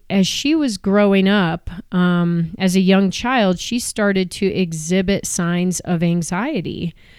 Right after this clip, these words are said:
But when we were young, she's in her late thirties now,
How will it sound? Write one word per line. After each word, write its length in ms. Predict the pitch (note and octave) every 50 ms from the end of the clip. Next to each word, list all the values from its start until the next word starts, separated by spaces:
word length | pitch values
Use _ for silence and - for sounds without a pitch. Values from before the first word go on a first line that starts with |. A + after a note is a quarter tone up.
| - - - - - - - -
But 180 | G3 F#3+ -
when 260 | F#3 G3+ G#3 G3 G3+ G3
we 160 | G#3+ A3+ A3
were 160 | G3+ G3+ F#3+
young, 480 | F#3 F3 E3+ G3 A#3+ D#4+ D#4+ A3 G3 G3+
she's 260 | G3 - - G3 F3+
in 80 | G3+ F#3+
her 140 | F#3 F3+ F3+
late 200 | F#3 F3+ - -
thirties 380 | - A#3 C#4+ D#4+ D#4 A3+ E3 D#3+
now, 400 | E3+ D#3+ D#3 D#3 D#3+ E3+ G3